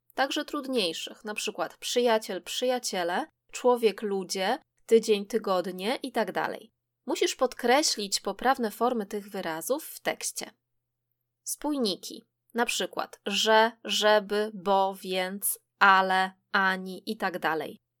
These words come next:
Musisz wstawić spójniki z ramki w tekście. Stopniowanie przymiotników i przysłówków, na przykład duży, większy, największy to przymiotniki, dużo więcej, najwięcej to przysłówki.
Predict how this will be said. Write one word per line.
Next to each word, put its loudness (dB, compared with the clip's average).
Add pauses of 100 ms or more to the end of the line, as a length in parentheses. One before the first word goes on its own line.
(120)
Musisz -2
wstawić 0
spójniki -2
z 0
ramki -2
w -14
tekście. -6 (880)
Stopniowanie 0
przymiotników -2
i -8
przysłówków, -4
na -2
przykład -6
duży, 0
większy, -4
największy -2
to -4
przymiotniki, -8 (340)
dużo 0
więcej, -4
najwięcej -2
to -8
przysłówki. -4